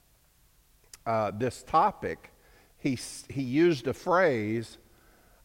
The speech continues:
uh, that he said, "I don't wanna say this."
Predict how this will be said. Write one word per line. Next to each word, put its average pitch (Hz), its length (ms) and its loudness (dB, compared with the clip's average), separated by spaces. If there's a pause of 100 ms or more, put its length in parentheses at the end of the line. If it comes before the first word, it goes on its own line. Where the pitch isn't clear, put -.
uh, 104 840 8 (920)
that 123 100 4
he 117 80 -2
said, 123 340 4
"I 117 100 -4
don't 185 220 6
wanna 175 200 4
say 156 240 2
this." - 480 -4